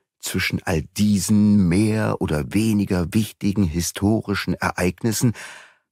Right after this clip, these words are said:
an das die Broschüre Das Rätsel der Aiguille Creuse anknüpft? Die Verschiedenartigkeit der Ereignisse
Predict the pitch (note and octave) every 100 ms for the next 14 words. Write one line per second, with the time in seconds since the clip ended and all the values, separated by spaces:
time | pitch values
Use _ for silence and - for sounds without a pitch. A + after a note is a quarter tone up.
0 | _ - G2 F2+ G2+ - G2+ E2+ D#2+ E2
1 | - A#2+ A2+ G#2 G2 F2 - _ _ _
2 | - - - D2+ F#2 - - E2 C2 D2+
3 | C#2 - C2+ D#2+ D#2+ D#2+ - E2 D2 C#2+
4 | C#2 - - D2 C#2+ - A#2+ C3 _ _
5 | _ _ _ _ _ _ _ _ _ _
6 | _ _ _ _ _ _ _ - - D#3
7 | D#3+ - G3+ F3+ - D#2 D#2 G2+ - A2
8 | - - - - C#2+ F2+ B2 - C3+